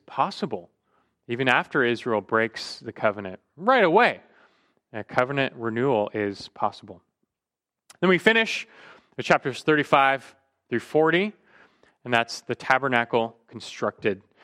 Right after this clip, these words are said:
The tabernacle is constructed according to God's detailed plans. And despite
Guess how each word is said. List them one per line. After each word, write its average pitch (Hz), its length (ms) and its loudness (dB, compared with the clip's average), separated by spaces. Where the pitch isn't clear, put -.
The 135 100 0
tabernacle 160 500 4
is 151 100 0
constructed 143 520 -2
according 143 260 2
to 131 60 -2
God's 127 340 2
detailed 131 640 0
plans. 131 720 -2
And 147 80 0
despite 190 440 4